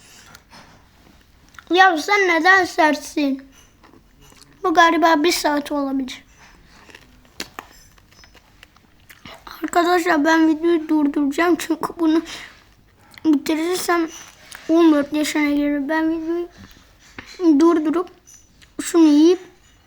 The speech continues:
kendime ceza vermeye geliyorum. La dur. Evet arkadaşlar yedim. Şimdi odama gidip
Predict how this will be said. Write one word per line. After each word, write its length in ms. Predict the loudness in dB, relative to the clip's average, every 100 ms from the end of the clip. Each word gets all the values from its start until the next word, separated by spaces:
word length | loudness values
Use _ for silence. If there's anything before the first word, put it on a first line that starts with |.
| _ _ _ _ _
kendime 460 | -6 -2 0 0 -2
ceza 440 | -4 -4 -2 -2
vermeye 360 | -2 -4 -6 -6
geliyorum. 520 | -8 -10 -12 -14 -16 -20 _ _ _ _ _ -6
La 220 | -6 -6
dur. 140 | -10 -12 -20 -20 -6
Evet 280 | 0 0 0
arkadaşlar 720 | -2 -4 -6 -8 -8 -6 -6
yedim. 680 | -2 0 2 2 0 -2 -4 -8 _ -20 -20 -20 _ _ _ -20 -20 -20 -20 -18 -16 -12 -8
Şimdi 260 | -4 -4
odama 340 | -4 -6 -8 -10
gidip 380 | -12 -12 -14